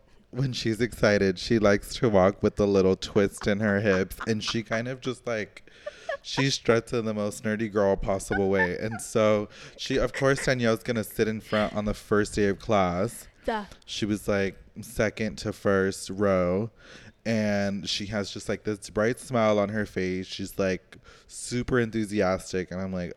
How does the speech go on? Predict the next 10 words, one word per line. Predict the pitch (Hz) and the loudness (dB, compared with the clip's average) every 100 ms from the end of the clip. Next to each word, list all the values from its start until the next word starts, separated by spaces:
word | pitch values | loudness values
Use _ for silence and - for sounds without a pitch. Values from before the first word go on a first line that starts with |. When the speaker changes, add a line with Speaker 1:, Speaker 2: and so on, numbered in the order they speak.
| - | -8
Speaker 1:
"Oh, | 101 98 90 87 | -4 -2 -4 -6
Jesus | 82 85 92 92 90 82 80 - 554 | -12 -10 -8 -6 -8 -12 -2 6 8
fucking | 554 453 330 | 10 8 6
Speaker 2:
Uh-uh. | 302 330 311 285 269 262 262 262 294 | 4 8 10 10 10 8 6 4 2
Speaker 1:
Christ." | |
I | 131 | 0
was | 120 | 0
like, | 120 98 - | 0 -2 -2
"This | 127 123 - 90 | 0 0 -4 -6
bitch." | 98 92 90 - - 466 | 0 0 0 -2 -2 -2